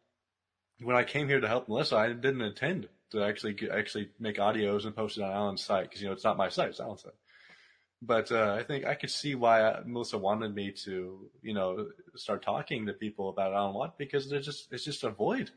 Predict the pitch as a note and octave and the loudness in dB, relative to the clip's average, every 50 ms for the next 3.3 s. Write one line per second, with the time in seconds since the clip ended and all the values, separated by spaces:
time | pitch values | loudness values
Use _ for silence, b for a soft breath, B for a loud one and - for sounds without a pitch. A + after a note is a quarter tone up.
0 | _ _ _ - A2+ A2+ A#2 A#2+ B2 B2+ C#3+ - - - C3 - - - - - | _ _ _ -12 -6 -4 -2 -2 0 0 -2 -2 -2 -4 -6 -8 -8 -12 -12 -10
1 | A#2 - - - D#3 E3+ F3 D#3+ E3 C#3+ C#3 C3+ A#2+ - - - - - - - | -8 -4 -2 0 2 2 2 0 2 0 -2 -2 -2 -8 -16 -16 -18 -16 -16 -14
2 | - C#3 - - A#2+ C#3 F#3+ G3+ - D#3 A#2+ - - - E3 B2+ G#2 A2 D#3+ G#3+ | -14 -14 -10 -4 0 0 0 0 0 -2 -2 -2 0 0 2 2 4 4 6 6
3 | G3+ A#2+ G#2+ G2+ G2+ | 6 4 2 0 -2